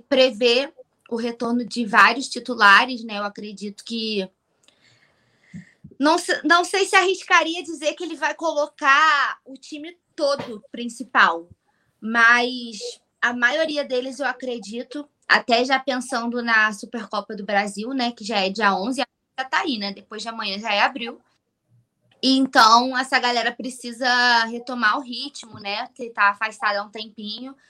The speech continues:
Então, acredito que a gente tem grande possibilidade de ir com o time praticamente completo, se a gente não for com o time completo. Então, mesmo esse time todo,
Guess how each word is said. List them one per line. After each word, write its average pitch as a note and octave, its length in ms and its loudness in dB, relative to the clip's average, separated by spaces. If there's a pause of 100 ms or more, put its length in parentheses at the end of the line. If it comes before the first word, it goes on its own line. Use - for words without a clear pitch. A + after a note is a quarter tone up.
(420)
Então, A#3 260 2
acredito B3+ 720 4
que C#4+ 80 2
a B3+ 60 4
gente B3+ 240 -4
tem B3+ 160 0
grande A#3+ 320 0
possibilidade A#3 840 2
de A#3+ 100 -8
ir A#3+ 180 -4
com C4+ 140 -10
o C4+ 40 -8
time B3+ 380 -6 (200)
praticamente B3 640 0
completo, B3 540 -4
se C4 320 -8
a D4+ 80 -2
gente C4 320 -10
não B3+ 140 -10
for A#3+ 240 -4
com C4+ 80 -8
o - 20 -6
time C4+ 220 -4
completo. C#4 580 0 (540)
Então, C#4 340 4
mesmo E4+ 720 4
esse C4 320 0
time C#4 340 -6
todo, C#4 800 -2